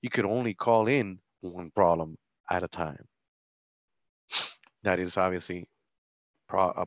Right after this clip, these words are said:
policies and procedures of giving help desk. Not everybody's the same. Questions, doubts? Now, why would a help desk, though, r-, enforce where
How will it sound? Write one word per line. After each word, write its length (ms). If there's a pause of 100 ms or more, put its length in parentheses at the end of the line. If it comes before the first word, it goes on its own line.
(100)
policies 480
and 120
procedures 560 (580)
of 200
giving 220
help 220
desk. 300
Not 180
everybody's 420
the 80
same. 300 (2000)
Questions, 600
doubts? 380 (2250)
Now, 120
why 180
would 180
a 60
help 240
desk, 340
though, 280 (720)
r-, 120 (100)
enforce 640
where 520